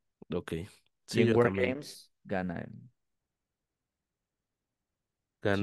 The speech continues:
Speaker 2: yo
Speaker 1: Bloodline.
Speaker 2: Gana con, bueno, es que yo creo que vale un poco de madre, pero gana cualquiera sobre Jimmy.
Speaker 1: ¿Sobre Jimmy?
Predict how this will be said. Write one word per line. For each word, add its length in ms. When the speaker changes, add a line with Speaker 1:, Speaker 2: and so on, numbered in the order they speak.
Speaker 2:
yo 140
Speaker 1:
Bloodline. 960
Speaker 2:
Gana 640
con, 1400
bueno, 300
es 80
que 120
yo 120
creo 120
que 100
vale 160
un 80
poco 240
de 100
madre, 320
pero 300
gana 280
cualquiera 580
sobre 400
Jimmy. 400
Speaker 1:
¿Sobre 400
Jimmy? 360